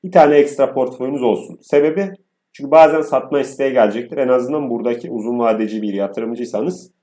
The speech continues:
e, buradaki hisselerinize dokunmayın. Buradan al sat vesaire yapabilirsiniz. E, stratejiyi bozmamış olursunuz. Esas bizim için önemli olan strateji çünkü şu sol üst taraftaki portföy,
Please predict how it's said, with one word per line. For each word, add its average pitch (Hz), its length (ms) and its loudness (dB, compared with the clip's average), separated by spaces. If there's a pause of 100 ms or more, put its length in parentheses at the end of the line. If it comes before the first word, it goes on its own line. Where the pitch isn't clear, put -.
(260)
e, 104 220 2
buradaki 135 280 -4
hisselerinize 139 400 -4
dokunmayın. 160 500 -4
Buradan 139 520 -4
al 127 200 2
sat 131 300 -4
vesaire 123 360 -2
yapabilirsiniz. 143 840 -4 (340)
E, 107 240 0
stratejiyi 139 760 -2
bozmamış 92 540 0
olursunuz. - 440 -20 (100)
Esas 139 360 -2
bizim 131 200 -8
için 131 160 -8
önemli 131 260 -4
olan 131 140 -2
strateji 127 540 -6
çünkü 135 360 -8 (320)
şu 160 180 -8
sol 156 360 -2
üst - 200 -12
taraftaki 90 460 -4
portföy, 156 540 -4